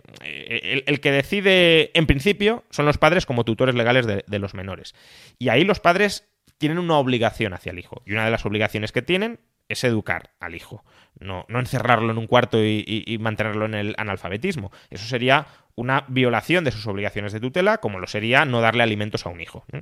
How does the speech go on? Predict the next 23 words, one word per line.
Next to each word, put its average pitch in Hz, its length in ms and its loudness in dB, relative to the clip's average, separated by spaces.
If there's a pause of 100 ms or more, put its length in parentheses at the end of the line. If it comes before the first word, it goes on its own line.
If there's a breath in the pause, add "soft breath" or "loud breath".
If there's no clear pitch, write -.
(140)
Está - 340 -10
la 98 80 -2
obligación 90 360 -8
de 95 60 -4
alimentos 175 360 -4
y - 20 -8
está 107 340 -8
la 98 340 -10
obligación 107 460 -8 (360 loud breath)
de 113 80 -4
proporcionar 110 500 -2
educación. 101 400 -6 (260 soft breath)
Ahora, 139 240 6
dentro 160 600 0 (420)
del 117 540 -4
cumplimiento 123 460 -2
de 202 60 2
esa 165 140 0
obligación 135 360 0
de 123 80 -2
proporcionar 107 520 -6
educación, 131 540 -2 (840)
am, 98 420 -6